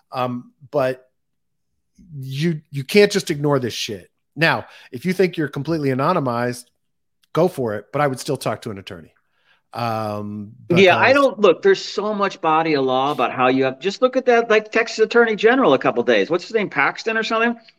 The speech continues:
Speaker 1: Yeah.
Speaker 2: He was, like, fleeing his property in a truck with his wife to avoid being served on, you know, one of those various
Speaker 1: Yeah.
Speaker 2: lawsuit things he's involved in.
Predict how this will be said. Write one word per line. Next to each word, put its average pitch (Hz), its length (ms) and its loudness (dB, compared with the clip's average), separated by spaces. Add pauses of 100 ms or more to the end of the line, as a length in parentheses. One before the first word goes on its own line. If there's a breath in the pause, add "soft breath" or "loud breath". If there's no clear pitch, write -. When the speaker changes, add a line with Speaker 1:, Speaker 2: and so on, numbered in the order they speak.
Speaker 1:
Yeah. 156 160 -4
Speaker 2:
He 214 120 4
was, 262 180 6
like, 190 200 4
fleeing 208 380 4
his 185 140 -2
property 175 600 2
in 165 80 2
a 160 40 2
truck 220 480 2
with 160 140 2
his 143 140 0
wife 180 420 2
to 160 120 6
avoid 165 340 2
being 160 240 0
served 175 520 -2
on, 135 240 0
you 147 60 0
know, 131 100 -2
one 151 160 0
of 160 60 2
those 135 160 2
various 123 580 2 (380)
Speaker 1:
Yeah. 160 220 4
Speaker 2:
lawsuit 131 480 4
things 120 240 0
he's 120 140 0
involved 156 440 2
in. 104 180 0